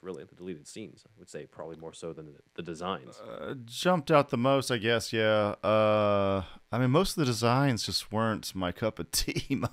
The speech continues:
Speaker 1: <laughs>
Speaker 2: most
Speaker 1: Right.
Speaker 2: of 'em. Maybe that
Speaker 1: Mm-hmm.
Speaker 2: first flying Green Goblin, you know, the one without the control
Speaker 1: Yeah.
Speaker 2: panel. Uh,
Speaker 1: Oh, yeah.
Speaker 2: other than that, I don't know, dude. Yeah, they weren't,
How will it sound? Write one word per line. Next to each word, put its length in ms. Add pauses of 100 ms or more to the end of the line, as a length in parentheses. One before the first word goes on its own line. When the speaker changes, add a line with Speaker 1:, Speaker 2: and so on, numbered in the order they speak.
(120)
Speaker 1:
<laughs> 180
Speaker 2:
most 260
Speaker 1:
Right. 120
Speaker 2:
of 120
'em. 140 (600)
Maybe 180
that 160
Speaker 1:
Mm-hmm. 200
Speaker 2:
first 480 (880)
flying 680
Green 300
Goblin, 640 (440)
you 160
know, 220
the 100
one 140
without 360
the 320 (280)
control 320
Speaker 1:
Yeah. 100
Speaker 2:
panel. 460 (920)
Uh, 40 (800)
Speaker 1:
Oh, 100
yeah. 160 (160)
Speaker 2:
other 280
than 200
that, 600 (720)
I 120
don't 140
know, 160
dude. 260
Yeah, 140
they 120
weren't, 280